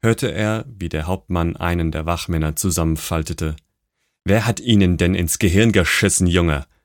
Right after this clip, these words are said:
Das ist Doktor Eduard Schneier, der hat noch jeden gekriegt.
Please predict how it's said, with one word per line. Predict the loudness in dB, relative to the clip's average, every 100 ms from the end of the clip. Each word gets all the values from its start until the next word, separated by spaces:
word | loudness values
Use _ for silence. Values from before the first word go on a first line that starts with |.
| _
Das | -2 0
ist | -2 0
Doktor | -2 0 -2 2
Eduard | 2 2 -2
Schneier, | -2 -2 0 0 -4 -6
der | -4
hat | 0
noch | 0 2
jeden | 0 0
gekriegt. | -4 -6 -6 -8 -8 -16